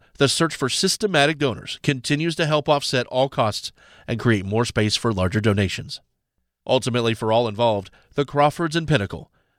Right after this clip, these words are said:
John Renyert, and the Hospice of Marion County, the goal is something long-term,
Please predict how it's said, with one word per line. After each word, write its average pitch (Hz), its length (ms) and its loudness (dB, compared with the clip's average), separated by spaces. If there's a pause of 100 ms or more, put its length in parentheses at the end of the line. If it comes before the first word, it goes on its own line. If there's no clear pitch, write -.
John 147 300 0
Renyert, 110 380 -4 (260)
and 143 160 0
the 131 80 0
Hospice 151 420 0
of 131 80 0
Marion 127 320 0
County, 98 380 -2 (320)
the 139 100 -4
goal 156 300 0
is 170 80 0
something 143 340 -2
long-term, 117 540 -2